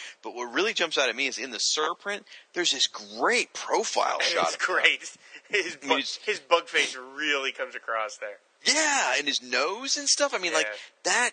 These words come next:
Speaker 1: shows you that, yes, he's an alien and he doesn't look like a normal dude. I mean, it's a, it's really good. I
Speaker 2: Yeah.
Speaker 1: really, really like it.
Speaker 2: I wish that the, the main drawing, he had had that profile in the main drawing.
Speaker 1: Yeah, yeah.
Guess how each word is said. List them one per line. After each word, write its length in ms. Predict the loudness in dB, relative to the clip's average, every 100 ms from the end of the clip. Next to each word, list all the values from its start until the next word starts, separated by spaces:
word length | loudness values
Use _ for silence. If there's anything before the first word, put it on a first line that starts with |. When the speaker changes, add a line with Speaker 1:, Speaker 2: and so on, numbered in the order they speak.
| 0
Speaker 1:
shows 540 | 0 0 -2 -6 -8
you 160 | -8 -6
that, 160 | -6 -4 -2
yes, 280 | 0 0 -2
he's 200 | -2 -4
an 80 | -2
alien 480 | 0 2 2 0 -2
and 100 | -6
he 60 | -6
doesn't 440 | -2 -2 -2 -6
look 140 | -4
like 160 | -2 -2
a 60 | -2
normal 380 | -4 -4 -6
dude. 460 | -6 -4 -2 -2 0
I 40 | 0
mean, 120 | 0
it's 120 | -2
a, 60 | -4 -6 -12 -8
it's 160 | -2 -2 -2 -20 -12 0
really 320 | 2 4 0 0
good. 540 | 0 2 2 0 -4 -8
I 60 | -2
Speaker 2:
Yeah. 200 | 0 0
Speaker 1:
really, 160 | 0 -4 0
really 160 | 2
like 280 | 2 0 0
it. 120 | -6 -8 -6
Speaker 2:
I 60 | -4
wish 240 | -2 -4
that 180 | -8 -10
the, 100 | -12 -8
the 80 | -2
main 220 | -2 -2
drawing, 380 | 0 0 0 -2
he 120 | -4 -4
had 80 | -4 _ -12
had 120 | -8
that 160 | -8 -6
profile 560 | -4 -4 -4 -12 -14 -20 -16
in 100 | -10
the 60 |
main 180 | -6 -6 0
drawing. 140 | 2
Speaker 1:
Yeah, 100 | 2 -2 _ _ -4
yeah. 160 | -2